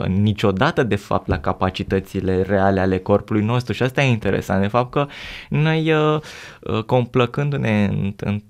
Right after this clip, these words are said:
într-un mod de viață foarte confortabil și foarte, unde avem totul la îndemână și așa mai departe, de fapt, uh,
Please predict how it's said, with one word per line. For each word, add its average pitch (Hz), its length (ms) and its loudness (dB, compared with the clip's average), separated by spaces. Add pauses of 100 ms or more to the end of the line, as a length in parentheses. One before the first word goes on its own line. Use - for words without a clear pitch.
(200)
într-un 104 340 0
mod 110 200 0
de 107 100 4
viață 104 340 0
foarte - 320 -2
confortabil 98 760 -2
și - 180 -10
foarte, - 680 -6 (580)
unde 92 160 2
avem 98 200 2
totul 95 300 -2
la 92 60 0
îndemână 92 380 -2
și 95 120 -4
așa 95 80 0
mai 98 100 0
departe, 95 420 -2
de 123 100 0
fapt, 127 380 -4
uh, 123 320 0